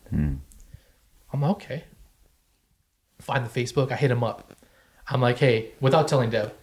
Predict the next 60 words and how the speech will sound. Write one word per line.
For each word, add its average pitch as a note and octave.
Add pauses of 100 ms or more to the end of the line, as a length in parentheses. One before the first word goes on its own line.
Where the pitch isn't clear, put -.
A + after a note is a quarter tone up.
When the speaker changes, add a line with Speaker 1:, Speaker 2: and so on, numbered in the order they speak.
(460)
Speaker 2:
I'm B2+
like, B2
"Hey, C#3
like, A#2+
nice A#2+
to C3
meet B2
you B2
guys. A#2+
My A#2+
name A#2
is G#2+
Nav, A#2+
blah, A#2
blah, A2
blah. A#2+
I'm A#2
a -
trainer A#2+
in A#2
Canada. A#2+ (300)
Me D3
and D3+
Devin C3
Williams, B2+ (480)
you C#3
know, B2+
would B2
love A#2+
to -
come C3+
out B2
to A#2+
Thailand C3+
and A#2
run A#2+
a A#2
camp D#3+
for -
you B2
guys. A#2+ (440)
We're C#3
actually D#3
gonna B2
be C3+
there C3
at A#2+
this C3
time C3
and, A#2+ (220)
and A#2+
th-, B2
these A#2+
weeks." F#3+ (160)
This G#3+
is, D#4
like, G3+
three D#3+
weeks D3+
later. B2